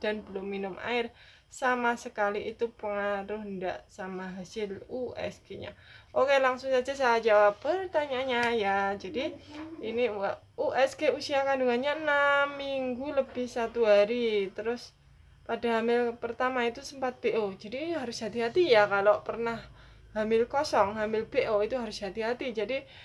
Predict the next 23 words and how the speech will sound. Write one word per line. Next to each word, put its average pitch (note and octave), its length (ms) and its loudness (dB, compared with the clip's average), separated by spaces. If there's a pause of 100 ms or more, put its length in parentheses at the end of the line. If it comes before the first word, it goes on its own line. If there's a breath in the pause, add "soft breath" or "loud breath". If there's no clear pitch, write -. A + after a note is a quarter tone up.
(200 loud breath)
ini B3 320 -4
misalkan C#4 640 -2
ibu A3+ 320 -6
hamil B3 380 0
itu D4+ 180 -6
kontrolnya A#3+ 1040 0
kan C4 320 -4
satu G#3+ 240 -10
bulan G3+ 300 -6
sekali G#3+ 580 0
ya, F3 300 -4 (580 soft breath)
minimal. G3 720 0 (340)
Jadi B3+ 320 -6
ibunya B3+ 400 0
ini E4 400 -6 (560 soft breath)
jangan A#3 240 0
sampai D#4 320 2
satu D4+ 240 0
bulan A3+ 240 0
sekali G#3 400 0
ya. F#3 80 -4
Jadi, A3+ 480 -4 (560 loud breath)
eh, G#3 100 -4